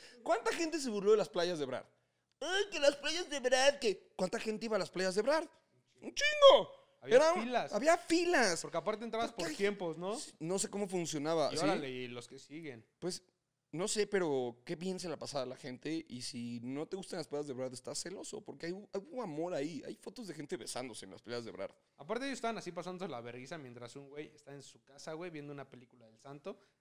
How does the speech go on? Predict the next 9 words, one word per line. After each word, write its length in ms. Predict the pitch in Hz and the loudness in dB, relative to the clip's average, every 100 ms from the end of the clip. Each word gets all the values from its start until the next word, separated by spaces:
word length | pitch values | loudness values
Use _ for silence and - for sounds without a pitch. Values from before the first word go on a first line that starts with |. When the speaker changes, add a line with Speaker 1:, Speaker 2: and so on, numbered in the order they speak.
| _ | _
Speaker 2:
y 180 | 123 123 | -8 -6
Speaker 1:
Ujú. 60 | 117 | -6
Speaker 2:
llevándoselo 500 | 131 156 147 117 117 | -6 -8 -10 -12 -12
a 20 | |
la 140 | 113 | -12
verga. 220 | 120 120 | -12 -10
Speaker 1:
Quejándose. 600 | 120 127 135 143 123 113 104 | -8 -2 -2 -2 -4 -8 -10
Speaker 2:
Ajá. 320 | - 135 - | -10 -12 -10
Speaker 1:
Así, 360 | 131 127 139 | -8 -4 -4